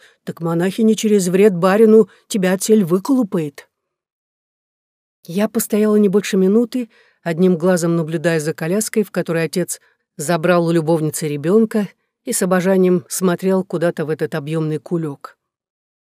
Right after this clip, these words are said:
Ему плевать было на правила, на приличие, на всё остальное. Я видела в нём любовь к этим двум для меня новым, незнакомым, как и он, людям. «Отец!» —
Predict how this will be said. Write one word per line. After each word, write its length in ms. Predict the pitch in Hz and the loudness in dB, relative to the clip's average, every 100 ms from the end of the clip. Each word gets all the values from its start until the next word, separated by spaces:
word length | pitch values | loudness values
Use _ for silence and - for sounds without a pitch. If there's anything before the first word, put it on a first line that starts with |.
| _ | _
Ему 260 | 214 294 311 | 4 4 2
плевать 380 | 254 247 294 | 2 2 2
было 240 | 214 226 196 | 4 4 4
на 160 | 180 | 2
правила, 560 | 175 190 262 254 247 240 | 0 0 0 0 0 2
на 160 | 202 156 | 0 -2
приличие, 720 | 156 156 214 - 220 208 165 | -4 -4 -6 -8 -6 -4 -4
на 140 | 156 | -4
всё 220 | - 214 | -6 -6
остальное. 640 | 180 - 143 147 160 151 135 _ _ _ _ _ _ _ _ | -6 -8 -8 -6 -8 -10 -14 _ _ _ _ _ _ _ _
Я 160 | 214 220 | 2 4
видела 320 | 208 208 202 | 4 4 4
в 100 | 180 | 4
нём 220 | 196 196 | 4 4
любовь 400 | 190 170 220 - | 2 4 2 2
к 60 | 175 | -6
этим 280 | - 165 | -4 -4
двум 300 | 151 190 190 | 0 2 4
для 100 | 160 | 2
меня 260 | 165 165 165 | 0 0 2
новым, 460 | 170 196 185 170 165 _ _ _ 190 | 2 2 2 0 -2 _ _ _ 2
незнакомым, 720 | 180 170 170 220 202 180 170 | 2 2 0 2 2 2 0
как 300 | - 175 - | -4 -6 -4
и 40 | |
он, 280 | 160 170 160 | -4 -2 -2
людям. 500 | 156 175 151 160 147 _ _ _ _ _ _ _ _ _ _ _ _ _ - | -4 -6 -8 -12 -16 _ _ _ _ _ _ _ _ _ _ _ _ _ -2
«Отец!» — 680 | 220 220 339 359 - - | -2 2 4 4 2 -8